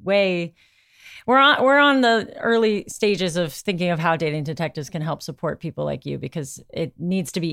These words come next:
easier to access, like, legal information and representation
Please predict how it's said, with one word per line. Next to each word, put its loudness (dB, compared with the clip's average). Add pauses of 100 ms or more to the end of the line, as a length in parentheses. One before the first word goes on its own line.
easier -2
to -2
access, -4 (340)
like, -6 (140)
legal -6 (340)
information 0 (100)
and -4 (300)
representation 0